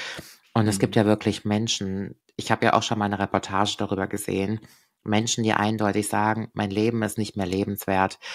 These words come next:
Speaker 1: und ich falle hier mir selber und anderen Menschen zur Last. Es macht einfach keinen Sinn mehr.“ Was auch immer das ist, soll jeder für sich entscheiden. Da finde ich es einfach unsagbar, dass man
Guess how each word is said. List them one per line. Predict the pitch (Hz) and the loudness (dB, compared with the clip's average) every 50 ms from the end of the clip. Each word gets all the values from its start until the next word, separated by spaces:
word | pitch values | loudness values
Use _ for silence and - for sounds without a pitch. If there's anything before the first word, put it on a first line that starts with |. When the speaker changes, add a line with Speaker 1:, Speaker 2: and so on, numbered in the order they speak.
| - - - | -12 -10 -8
Speaker 1:
und | - 104 | -6 -4
ich | 107 - - | -4 -4 -4
falle | - - 107 107 117 | -2 0 0 2 2
hier | 113 104 104 101 101 | 0 0 0 -2 -2
mir | 98 98 101 101 | 0 0 0 0
selber | 98 104 104 117 120 120 113 101 | 2 2 2 2 4 2 2 2
und | - - | 0 0
anderen | - 104 107 107 107 104 98 98 | -2 -2 0 0 -2 -2 -2 -2
Menschen | 101 104 110 - - - 107 | 0 -2 -2 -2 -4 -6 -8
zur | - - - 98 | -6 -4 -2 0
Last. | 92 95 104 113 117 - - | 2 2 2 2 0 -4 -8
Es | - - - | -8 -4 -2
macht | 104 104 - - - | 0 0 0 0 0
einfach | - - - - - 107 - - | -2 -2 -2 -2 -4 -6 -6 -8
keinen | - - 104 101 98 101 101 98 | -8 -6 -4 -4 -2 -2 -4 -2
Sinn | - - 110 113 110 107 | 0 2 2 2 2 0
mehr.“ | 98 90 90 87 92 101 - - - _ _ - - - _ - | 2 2 2 2 0 -2 -6 -14 -20 _ _ -20 -20 -6 _ 0
Was | 110 110 - | 2 4 4
auch | - 107 | 2 2
immer | - 120 120 117 | 2 2 2 2
das | 107 104 101 | 2 0 0
ist, | - - 117 - | -2 -2 -2 -2
soll | - 107 104 98 | 0 -2 0 0
jeder | 104 110 113 110 | 0 0 0 0
für | - - 98 | 0 -2 -2
sich | 92 110 107 - | -2 -2 -2 -2
entscheiden. | 110 101 - - 98 95 95 98 101 110 117 117 - - - - - - - - _ _ _ _ - | -4 -4 -2 -2 -2 -2 0 0 -2 -2 -2 -4 -6 -10 -12 -12 -12 -14 -16 -18 _ _ _ _ -2
Da | 101 | -2
finde | - - 127 120 127 123 | 2 4 4 4 4 4
ich | 117 | 2
es | 120 - - | 2 0 0
einfach | - 104 107 104 - 104 101 101 - | 0 0 0 0 -2 -2 -2 -2 0
unsagbar, | - 120 120 127 117 117 113 107 107 - - 110 104 | 0 2 2 2 2 2 2 2 2 0 2 2 2
dass | - 104 101 - - - | 2 0 -2 -2 -4 -4
man | 107 101 101 98 98 101 101 95 | -4 -2 -2 -2 -2 -4 -6 -8